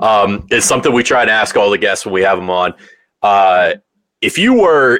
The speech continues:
in charge, let's say you were in Gary Bettman's shoes for, for one day, uh, let me know what you would like to change or add or get rid of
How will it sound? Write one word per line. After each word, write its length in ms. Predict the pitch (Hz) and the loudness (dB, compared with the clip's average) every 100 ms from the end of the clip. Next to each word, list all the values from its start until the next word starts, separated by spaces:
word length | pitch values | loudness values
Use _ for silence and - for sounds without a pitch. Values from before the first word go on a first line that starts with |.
| 120 | -2
in 140 | 113 | -4
charge, 580 | 104 110 87 73 - - | -2 0 0 -2 -10 -6
let's 160 | 113 - | -6 -2
say 120 | 131 | -2
you 180 | 110 123 | 0 2
were 100 | 120 | 0
in 120 | 98 | 0
Gary 260 | 104 110 | 0 0
Bettman's 440 | 87 95 92 92 80 | -2 -4 -4 -8 -8
shoes 540 | - 90 80 76 - _ | -6 -4 -6 -8 -12 _
for, 440 | - 92 85 85 - | -4 -2 -2 -6 -8
for 200 | 95 92 | -6 -2
one 240 | 95 95 | -2 -2
day, 320 | 92 90 87 82 _ _ _ _ - | -2 0 0 -4 _ _ _ _ -2
uh, 460 | 95 92 92 92 - _ | 0 2 0 -2 -6 _
let 200 | 107 139 | -4 -2
me 120 | 180 | -2
know 460 | 165 139 117 104 104 | -2 0 2 2 0
what 440 | 98 95 156 - _ | -2 -2 0 -2 _
you 220 | 120 151 | -2 0
would 140 | 135 | 0
like 260 | 104 113 110 | 0 -2 -2
to 120 | - - | -8 -6
change 800 | - 113 120 131 139 - - - - | -2 0 0 -2 -4 -8 -8 -8 0
or 180 | 101 - | 0 0
add 520 | 104 117 123 127 123 _ _ _ | -2 0 0 -2 -4 _ _ _
or 160 | 117 | -2
get 140 | 95 98 | -2 -8
rid 220 | 98 110 107 | -2 0 2
of 420 | 87 80 - | 2 0 -6